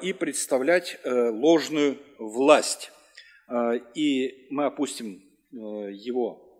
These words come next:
пророчества, их очень много. Э,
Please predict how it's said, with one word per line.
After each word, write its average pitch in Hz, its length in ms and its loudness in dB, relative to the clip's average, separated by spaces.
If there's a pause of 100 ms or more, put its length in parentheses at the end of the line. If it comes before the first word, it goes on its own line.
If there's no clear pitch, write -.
(560)
пророчества, 185 460 -6
их 117 140 -8
очень 110 240 -8
много. 170 380 -8 (920)
Э, 120 420 -2